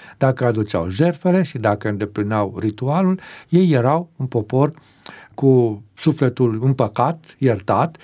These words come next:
și acesta era lucru foarte important. De aceea, perioada celui de-al doilea templu este o perioadă în care nu au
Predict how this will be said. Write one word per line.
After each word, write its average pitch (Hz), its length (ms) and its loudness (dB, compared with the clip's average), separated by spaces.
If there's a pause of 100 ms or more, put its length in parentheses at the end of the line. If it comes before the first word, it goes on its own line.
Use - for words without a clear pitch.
(120)
și - 80 -10
acesta 160 240 0
era 127 160 4
lucru 120 240 -2
foarte 107 320 -4
important. 82 640 -8 (380)
De 135 120 2
aceea, 143 480 2 (360)
perioada 131 640 2 (200)
celui 127 260 2
de-al 117 220 2
doilea 135 340 0
templu 98 600 -4 (320)
este 175 240 0
o 147 60 2
perioadă 165 360 0
în 170 80 4
care 190 220 0
nu 202 340 4
au 107 280 0